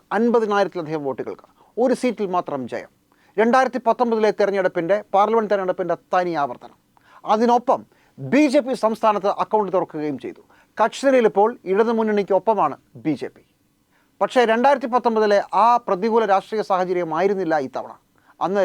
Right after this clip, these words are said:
രാഹുൽ തരംഗമായിരുന്നു, കോൺഗ്രസ് അധികാരത്തിലെത്തുമെന്ന പ്രതീക്ഷയായിരുന്നു. എല്ലാവരും പക്ഷേ ഇത്തവണ വിജയം മോദിക്ക് പ്രവചിച്ച വോട്ടെടുപ്പിൻ്റെ ആദ്യ ഘട്ടങ്ങളിലാണ് കേരളം പോളിംഗ് ബൂത്തിലേക്ക് പോയത്. കോൺഗ്രസിന് അപ്പോൾ ആരും ഒരു സാധ്യതയും കൽപ്പിച്ചിരുന്നില്ല എന്നുകൂടി ഓർക്കണം. എന്നിട്ടും അത്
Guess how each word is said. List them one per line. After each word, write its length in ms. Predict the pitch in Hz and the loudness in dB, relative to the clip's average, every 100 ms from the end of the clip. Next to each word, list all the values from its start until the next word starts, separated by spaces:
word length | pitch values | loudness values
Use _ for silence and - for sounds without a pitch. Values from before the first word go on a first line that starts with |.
| 170 | 2
രാഹുൽ 240 | 190 214 220 | 0 0 -2
തരംഗമായിരുന്നു, 640 | 175 190 202 175 160 147 147 _ - | -2 0 0 0 -2 -4 -10 _ 0
കോൺഗ്രസ് 360 | 170 196 202 165 | 2 2 0 -4
അധികാരത്തിലെത്തുമെന്ന 680 | 165 196 202 180 165 165 156 | -2 0 0 -2 -10 -10 -8
പ്രതീക്ഷയായിരുന്നു. 580 | 143 147 - 147 92 - _ _ _ _ - | -6 -8 -6 -10 -10 -16 _ _ _ _ 0
എല്ലാവരും 380 | 233 277 262 233 214 | 4 4 4 2 0
പക്ഷേ 160 | 208 190 | 0 0
ഇത്തവണ 280 | 208 196 202 170 | 2 0 0 -2
വിജയം 280 | 185 208 214 190 | 0 2 2 2
മോദിക്ക് 340 | 233 247 247 214 | 2 2 -2 -2
പ്രവചിച്ച 320 | 185 175 175 151 _ - | -2 -2 -2 -4 _ -4
വോട്ടെടുപ്പിൻ്റെ 480 | 190 208 202 202 196 180 | 0 0 -2 -2 2 2
ആദ്യ 180 | 226 214 - | 2 0 -2
ഘട്ടങ്ങളിലാണ് 540 | 208 262 247 202 160 131 _ - | 0 0 0 0 -2 -4 _ 0
കേരളം 300 | 196 190 175 156 | 2 2 0 0
പോളിംഗ് 300 | 190 208 180 | 2 2 0
ബൂത്തിലേക്ക് 360 | 156 139 113 113 | -6 -6 -10 -10
പോയത്. 200 | 113 92 _ _ _ - | -14 -14 _ _ _ 0
കോൺഗ്രസിന് 380 | 196 208 208 196 | 2 4 0 0
അപ്പോൾ 160 | 190 202 - 160 | 2 2 0 0
ആരും 200 | 196 208 202 - 214 | 2 2 -2 -2 0
ഒരു 160 | 269 247 | 0 -2
സാധ്യതയും 500 | 226 226 233 233 196 - _ - | 0 -2 -2 -4 -4 -8 _ -2
കൽപ്പിച്ചിരുന്നില്ല 600 | 208 226 - 196 196 170 156 | -2 -2 -6 -6 -2 -2 -2
എന്നുകൂടി 300 | 175 160 165 127 | -4 -2 -4 -4
ഓർക്കണം. 260 | 131 117 - _ _ 170 254 | -8 -12 -20 _ _ -2 2
എന്നിട്ടും 420 | 285 302 202 139 104 _ _ - | 4 4 2 -4 -4 _ _ -4
അത് 100 | 208 | 0